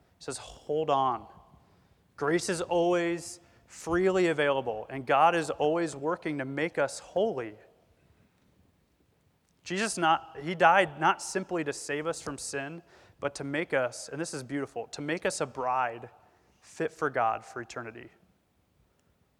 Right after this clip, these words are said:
In Ephesians five, Paul talks about marriage being a picture of his love for the church, his bride. Marriage is meant to be the gospel on display. And he had every right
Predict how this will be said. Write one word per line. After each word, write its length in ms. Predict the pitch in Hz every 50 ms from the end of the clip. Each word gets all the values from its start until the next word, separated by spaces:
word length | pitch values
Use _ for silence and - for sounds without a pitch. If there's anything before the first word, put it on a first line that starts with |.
| _ _ _ _ _ _ _ _ _ _ _ _ - -
In 100 | 135 135
Ephesians 380 | - 175 180 180 190 160 -
five, 300 | - 156 147 143 139 135
Paul 220 | - - 156 - 151
talks 380 | - - 156 160 - - -
about 300 | 202 170 165 143 131 127
marriage 680 | 135 135 139 156 156 127 120 120 120 - - - - - _ - - - _ _ _
being 280 | 170 170 175 180 175
a 60 | 165
picture 360 | 165 - - 180 - - 196 170
of 80 | 151
his 120 | 143 127 127
love 220 | 131 135 131 131
for 100 | - 143
the 80 | 135 131
church, 540 | - - 139 120 - - - - - - _ _ - _ _ _ _ _ _ _ _
his 120 | - 131
bride. 460 | 120 - 139 131 123 117 110 107 110 - - -
Marriage 260 | 135 135 151 160 151
is 100 | 156 131
meant 260 | 139 139 143 147 139 -
to 100 | - 143
be 200 | 131 139 139 139
the 120 | 131 131
gospel 540 | 123 127 123 127 - - - - 143 131 - -
on 200 | 131 139 151 160
display. 520 | 143 131 - - - 147 165 160 127 - - - - _ _ _ _ _ _ _ - _ _ _ _ _ _ _ _ _ _ _ _ _ _ _ _ _
And 120 | 135 139
he 260 | 131 - 185 208 226
had 180 | 185 175 156 147
every 280 | - 143 147 165 165 156
right 360 | 135 135 135 127 120 120